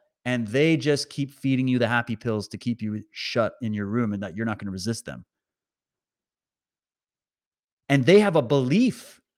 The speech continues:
in this, and they've not just been tinkering with our genetics in modern times, they've been tinkering with our genetics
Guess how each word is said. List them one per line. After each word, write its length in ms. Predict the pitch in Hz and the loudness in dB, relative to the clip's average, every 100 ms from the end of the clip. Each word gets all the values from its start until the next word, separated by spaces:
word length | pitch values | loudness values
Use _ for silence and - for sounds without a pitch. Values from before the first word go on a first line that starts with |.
| _ | _
in 180 | 143 117 | 2 2
this, 320 | 107 156 - _ 143 | 0 -4 -8 _ -2
and 140 | 151 | 2
they've 180 | 160 151 | 2 2
not 260 | 170 226 | 0 -2
just 200 | - 233 | -2 -2
been 160 | 208 165 | 0 -2
tinkering 440 | - 202 208 185 | 0 -2 0 0
with 140 | 160 156 | 2 4
our 100 | 151 | 4
genetics 460 | 135 160 156 151 | 4 2 0 0
in 100 | 143 | -2
modern 300 | 139 147 131 | 0 0 0
times, 460 | 120 220 208 196 - _ _ _ - | -2 -4 -4 -4 -8 _ _ _ 2
they've 240 | 175 220 | 4 4
been 140 | 247 202 | 2 0
tinkering 400 | 214 208 214 190 | -2 -2 0 2
with 120 | 190 | 2
our 120 | 190 | 2
genetics 520 | 156 175 185 180 - | 2 0 0 -2 -6